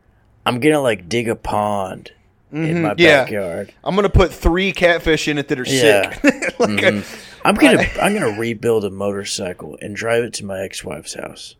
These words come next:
Speaker 2: Yeah, yeah.
Speaker 1: And I'm gonna do something bad there.
Speaker 2: There, um,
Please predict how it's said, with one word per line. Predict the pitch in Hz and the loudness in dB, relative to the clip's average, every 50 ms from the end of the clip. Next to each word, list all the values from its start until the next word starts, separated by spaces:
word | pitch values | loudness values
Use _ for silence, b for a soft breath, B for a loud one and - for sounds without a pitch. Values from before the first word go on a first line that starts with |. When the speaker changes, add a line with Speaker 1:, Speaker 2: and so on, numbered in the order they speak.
| _ | _
Speaker 2:
Yeah, | 151 160 165 151 143 135 131 127 120 | -4 0 2 2 2 2 2 0 -2
yeah. | 110 135 139 131 127 117 107 - - - | -4 -2 -2 -2 -2 -2 -4 -4 -4 -2
Speaker 1:
And | 101 104 | 0 2
I'm | 107 110 117 113 | 2 2 2 2
gonna | 104 117 110 98 | 0 -2 -2 -2
do | 87 101 90 | -4 -6 -6
something | 82 - 98 95 90 90 - | -8 -10 -12 -14 -14 -18 -20
bad | - - - - - - - - - | -18 -16 -16 -16 -14 -16 -16 -18 -18
there. | - 139 131 - - - _ _ _ _ _ _ _ - - | -18 -18 -18 -18 -18 -20 _ _ _ _ _ _ _ -20 -20
Speaker 2:
There, | 160 135 147 180 190 190 196 196 185 - - | -14 -8 -4 -2 -2 0 0 -2 -4 -4 -6
um, | 160 156 147 139 131 120 113 98 95 80 | -6 -4 -4 -4 -4 -6 -8 -12 -14 -20